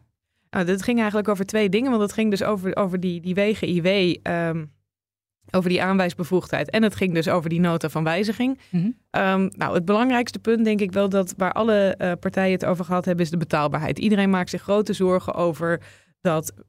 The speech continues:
Speaker 1: mensen die op een warmtenet worden aangesloten, dat die, eh, op kosten zouden worden gejaagd. En hoe dat te voorkomen en hoe die mensen te helpen. En,
Speaker 2: Mhm.
Speaker 1: en dat was het, het, het ene punt wat, ehm, heel veel terugkwam. En het andere punt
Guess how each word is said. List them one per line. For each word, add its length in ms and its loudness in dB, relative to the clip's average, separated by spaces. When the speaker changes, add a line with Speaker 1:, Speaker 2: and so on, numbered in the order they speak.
Speaker 1:
mensen 380 2
die 120 2
op 120 -4
een 80 -6
warmtenet 440 0
worden 260 0
aangesloten, 680 0
dat 180 0
die, 260 -4
eh, 340 -4
op 160 -8
kosten 520 0
zouden 280 0
worden 220 -2
gejaagd. 480 -4
En 180 4
hoe 200 6
dat 160 2
te 100 -4
voorkomen 460 0
en 40 2
hoe 100 4
die 120 -2
mensen 300 -4
te 80 -4
helpen. 540 2
En, 200 0
Speaker 2:
Mhm. 100 -2
Speaker 1:
en 240 -8
dat 240 -2
was 160 0
het, 220 -10
het, 260 -10
het 160 -8
ene 260 2
punt 260 0
wat, 320 0
ehm, 480 0
heel 240 2
veel 120 -4
terugkwam. 440 0
En 60 2
het 120 0
andere 320 2
punt 420 0